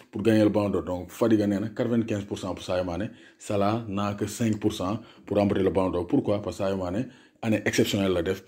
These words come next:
d'abord, mais aussi Sadio Mané actuellement, il est à l'aise. Maigre occasion,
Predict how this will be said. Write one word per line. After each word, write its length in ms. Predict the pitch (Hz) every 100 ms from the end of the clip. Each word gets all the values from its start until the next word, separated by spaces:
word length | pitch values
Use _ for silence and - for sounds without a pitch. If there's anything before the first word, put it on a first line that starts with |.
| - -
d'abord, 480 | 87 101 92 104 113 - -
mais 100 | 98
aussi 180 | 101
Sadio 240 | 98 98 95
Mané 200 | 90 -
actuellement, 400 | 101 98 90 90 92
il 80 |
est 60 | 92
à 140 | 80
l'aise. 400 | 90 92 82 - - _ _ _ _ -
Maigre 420 | 98 113 127 123
occasion, 480 | 123 113 104 95 85